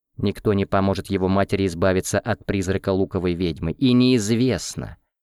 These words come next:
сколько ещё человеческих жизней окажется у ведьмы на счету. Он должен положить этому конец, и выбора у него нет. Если же конец наступит для него самого, а не для ведьмы,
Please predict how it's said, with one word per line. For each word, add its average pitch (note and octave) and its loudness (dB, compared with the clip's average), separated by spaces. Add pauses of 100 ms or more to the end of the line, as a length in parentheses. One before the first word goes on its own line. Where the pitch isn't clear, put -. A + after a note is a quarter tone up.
(260)
сколько F#2+ -2
ещё F#2 0
человеческих F#2 -2
жизней F2 0
окажется G#2 -2
у A2+ -2
ведьмы F#2+ 0
на F#2 0
счету. E2 -6 (880)
Он A2+ 4
должен A#2 4
положить A#2 2
этому A2+ 4
конец, A#2+ 2
и A2+ 4
выбора A2+ 4
у A2 6
него G#2+ 4
нет. G#2+ 0 (220)
Если G#2 0
же G2+ 2
конец G#2 2
наступит G#2+ 0
для G2 2
него G2+ 4
самого, G#2 2
а F#2+ 0
не F#2+ 0
для F#2 2
ведьмы, E2+ -2